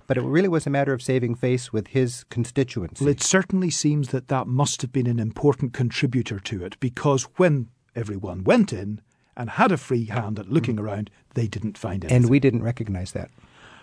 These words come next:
Speaker 2: Well, clearly we didn't.
Speaker 1: Right.
Speaker 2: Clearly we didn't understand it.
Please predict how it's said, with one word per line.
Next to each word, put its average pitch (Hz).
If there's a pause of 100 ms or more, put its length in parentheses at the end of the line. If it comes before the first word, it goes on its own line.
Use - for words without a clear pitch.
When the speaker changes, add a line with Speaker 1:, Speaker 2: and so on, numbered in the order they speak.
(140)
Speaker 2:
Well, 202 (560)
clearly 226
we 123
didn't. 98 (160)
Speaker 1:
Right. 107
Speaker 2:
Clearly 117
we 175
didn't 165
understand 170
it. -